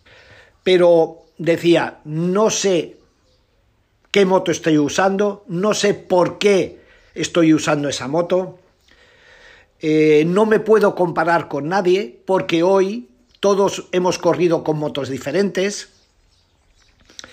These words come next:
eh, así yo no puedo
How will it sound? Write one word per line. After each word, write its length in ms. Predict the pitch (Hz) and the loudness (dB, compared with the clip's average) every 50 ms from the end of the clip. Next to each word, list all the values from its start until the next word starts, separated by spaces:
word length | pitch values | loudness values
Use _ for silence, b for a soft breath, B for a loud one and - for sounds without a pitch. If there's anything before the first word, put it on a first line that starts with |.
| B B B B B B B B | B B B B B B B B
eh, 560 | 170 170 170 170 170 165 160 156 151 - - - | 2 4 4 4 4 4 2 2 -2 -4 -4 -4
así 600 | 160 165 - - 202 214 208 170 135 - - - | -2 -2 0 0 0 0 0 0 -2 -6 -10 -14
yo 260 | 165 143 170 202 208 | -4 0 0 2 2
no 240 | 202 196 190 170 175 | 2 2 0 0 2
puedo 580 | 180 185 180 165 170 165 143 85 - - _ | 2 2 2 4 2 2 0 -2 -6 -14 _